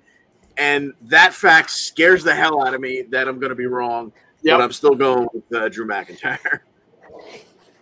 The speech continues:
Speaker 2: Yeah, John Smith, it, it, it's funny 'cause it reminds me, as I, I'm a big fan. I, I really enjoyed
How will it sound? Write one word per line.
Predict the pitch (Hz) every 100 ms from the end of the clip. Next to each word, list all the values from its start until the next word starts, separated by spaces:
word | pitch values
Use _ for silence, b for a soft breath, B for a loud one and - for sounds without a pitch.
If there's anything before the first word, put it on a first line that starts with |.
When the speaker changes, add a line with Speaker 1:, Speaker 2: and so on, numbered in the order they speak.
| _ -
Speaker 2:
Yeah, | 196 220 226
John | - 240 269 262
Smith, | - 269 247 247
it, |
it, | 208 214 214
it's | 220 220 196
funny | - 240 247 220
'cause | 185
it | 202
reminds | 202 214 240 294 269
me, | 233
as | 214
I, | 202 190 185 196
I'm | 254
a | 269
big | 277 277
fan. | 226 202
I, | 196 202
I | 208
really | 269 311 302
enjoyed | 262 254